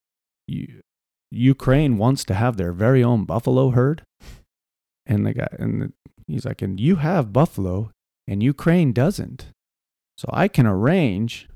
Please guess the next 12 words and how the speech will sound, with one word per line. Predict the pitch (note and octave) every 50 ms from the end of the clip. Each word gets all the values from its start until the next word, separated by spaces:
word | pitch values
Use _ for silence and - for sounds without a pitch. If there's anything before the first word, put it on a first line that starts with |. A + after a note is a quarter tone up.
| - - _ _ _ _
for | - G#2+ G#2
you | G2+ G2+ C#3 F#3 G3+ D3 A2
to | - F2+
sell | - - - C3 C3 C#3+ C3+
buffalo | G#2 C#3 E3 F3+ - - A#2+ G2+ E2+ E2+
to | - - - B2 G2+
Ukraine | F#2 F#2 F#2 - - - E3 F#3+ F#3 B2 D#2 C#2+ E2+ D#2+ - - - - _ _ _ _ _ _ _ _ _ -
in | G#2+ A2
exchange | A#2 - - - - D#3 E3+ F3+ D#3+ -
for | - A#2+
that | A2+ A#2 A#2 F#2+ A2 G#2+
baby." | C#3 D#3 F#3+ F#3 A#2+ F#2 C#2 - -